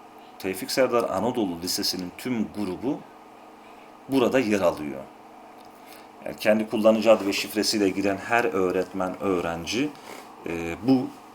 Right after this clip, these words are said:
grubun bir parçası. Onun için buraya, e, girip kontrol etmekte her zaman fayda var. Yine sınıflarım ve gruplarımda sadece, e, öğretmenleri ilgilendiren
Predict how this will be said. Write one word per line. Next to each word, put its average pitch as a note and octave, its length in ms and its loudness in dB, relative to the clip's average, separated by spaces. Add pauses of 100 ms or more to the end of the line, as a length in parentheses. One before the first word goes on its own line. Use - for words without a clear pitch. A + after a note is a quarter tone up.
(240)
grubun G#2+ 460 2
bir C3+ 160 0
parçası. F#2+ 640 0
Onun - 1120 -16
için A2 240 -2
buraya, A2+ 260 6
e, F2 540 -4 (640)
girip G#2+ 260 0
kontrol A2 420 2
etmekte F2+ 480 -4
her B2+ 180 2
zaman E2+ 340 -2 (600)
fayda D#2 420 2
var. - 280 -10 (960)
Yine C#3 200 0
sınıflarım G#2+ 560 2
ve G2 60 2
gruplarımda F#2+ 680 -2
sadece, C3 760 2 (220)
e, F#2+ 40 -4 (400)
öğretmenleri G#2+ 800 0
ilgilendiren F2 840 -6